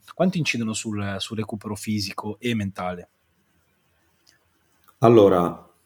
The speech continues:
Speaker 2: eh, il jet lag fortunatamente giocando in Europa non si va mai oltre le due ore, però abbiamo certi
Speaker 1: Mhm.
Speaker 2: giocatori che, eh, giocando con le nazionali magari viaggiano in Sud America o, eh, in Nord America e loro chiaramente sono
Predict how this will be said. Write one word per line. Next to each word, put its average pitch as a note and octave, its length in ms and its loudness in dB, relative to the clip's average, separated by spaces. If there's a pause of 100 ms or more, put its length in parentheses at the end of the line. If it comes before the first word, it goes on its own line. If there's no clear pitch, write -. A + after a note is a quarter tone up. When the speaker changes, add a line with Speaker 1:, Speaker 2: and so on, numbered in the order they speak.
Speaker 2:
eh, G#2 300 6
il G2 120 4
jet A#2+ 260 4
lag B2+ 300 6
fortunatamente A2+ 720 4
giocando G#2 380 4
in G#2 60 6
Europa G#2 440 6
non F#2 160 2
si F#2+ 180 2
va G2 180 6
mai F#2 320 2
oltre F#2 280 2
le F#2 120 4
due F#2 180 4
ore, D#2+ 440 0
però A2 180 4
abbiamo F#2+ 300 4
certi G2 280 2
Speaker 1:
Mhm. E2 40 -2
Speaker 2:
giocatori F#2+ 500 4
che, F2 440 2
eh, F2 340 -2
giocando F2+ 380 2
con F#2+ 120 2
le F#2+ 100 2
nazionali G2 560 2
magari F2+ 300 2
viaggiano F2 420 0
in E2+ 60 -2
Sud F2 260 -6
America F#2 560 2
o, D#2+ 220 -2 (880)
eh, F2 480 2
in F2 100 4
Nord F#2 260 2
America G2 560 2
e F2 100 2
loro F2+ 240 4
chiaramente F2 500 2
sono E2+ 400 -2